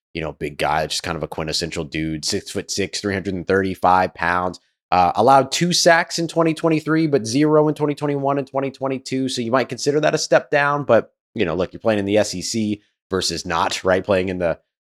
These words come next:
what was left of the Pac-twelve this season and everything. So there's a lot of different ways that the Saints can go, whether they want to surprise or whether they want to be safe. They're gonna have a lot at their disposal, uh, with that fourteenth overall selection.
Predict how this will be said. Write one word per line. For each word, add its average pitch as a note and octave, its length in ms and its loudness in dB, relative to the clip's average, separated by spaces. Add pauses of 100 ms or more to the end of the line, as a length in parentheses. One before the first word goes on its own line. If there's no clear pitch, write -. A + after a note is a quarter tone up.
(360)
what F#2+ 260 -2
was F#2+ 160 -4
left G2 260 0
of G#2 60 -6
the F#2+ 60 -4
Pac-twelve G2 600 0
this G2+ 160 -2
season G2 320 -4
and G2 100 -4
everything. F#2+ 540 -2
So B2 120 2
there's F3 160 0
a A#3+ 40 -6
lot B3 160 4
of A#3+ 60 0
different G3 240 0
ways E3+ 180 2
that D3+ 60 -6
the C3 80 -6
Saints D3 260 -2
can A#2+ 160 -6
go, B2+ 180 6
whether B2+ 200 4
they A2+ 100 4
want G#2+ 160 0
to - 80 -4
surprise D3+ 580 2
or A#2 140 -4
whether A2+ 180 2
they A2 100 2
want A2 160 0
to G#2 40 -2
be F#2+ 100 -6
safe. C3+ 420 2 (440)
They're A2 80 -2
gonna C#3 120 0
have B2+ 180 0
a A#2 40 4
lot G#2 460 2 (160)
at G#2+ 200 0
their A2 140 2
disposal, F2+ 640 -4 (140)
uh, F2 160 2
with F#2 160 -4
that - 200 -2
fourteenth F2 480 -6
overall D2+ 680 -2
selection. - 440 -8